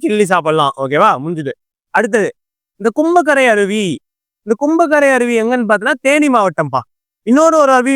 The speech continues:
படிப்போம் தேனி மாவட்டத்துல, என்னன்னு பார்த்தீங்கன்னா சுருளி அப்படின்னு ஒண்ணு படிப்போம், கீழே வரும். சரிங்களா? இப்ப இந்த தேனி மாவட்டம் கும்பக்கரை சுருளி அருவியில கொடுத்துருக்காங்கல்ல, இப்ப just சிம்பிளா என்ன இருக்கு? தேனியா?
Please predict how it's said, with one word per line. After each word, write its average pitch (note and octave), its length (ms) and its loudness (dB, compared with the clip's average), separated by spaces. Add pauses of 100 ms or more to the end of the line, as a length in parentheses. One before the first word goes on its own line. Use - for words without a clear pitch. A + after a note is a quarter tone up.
(120)
படிப்போம் F3+ 320 -2
தேனி G3 180 -2
மாவட்டத்துல, D3+ 400 -2
என்னன்னு C4 260 -2
பார்த்தீங்கன்னா A3 360 -4
சுருளி C4+ 440 2
அப்படின்னு F#3+ 240 -2
ஒண்ணு D3 140 -6
படிப்போம், B2+ 280 -12 (920)
கீழே C4 220 2
வரும். E3 200 -2 (220)
சரிங்களா? E3+ 320 -2 (800)
இப்ப F#3 120 -2 (360)
இந்த G#3 120 0 (120)
தேனி D#4+ 320 0
மாவட்டம் B3+ 420 0
கும்பக்கரை B3+ 500 0
சுருளி A3+ 260 -2 (120)
அருவியில F#3+ 320 -2
கொடுத்துருக்காங்கல்ல, D#3+ 500 -2 (140)
இப்ப F3 120 -14 (340)
just G#3 340 -6 (100)
சிம்பிளா C4+ 320 2
என்ன G#3+ 200 0
இருக்கு? C3+ 260 -6
தேனியா? G3+ 280 2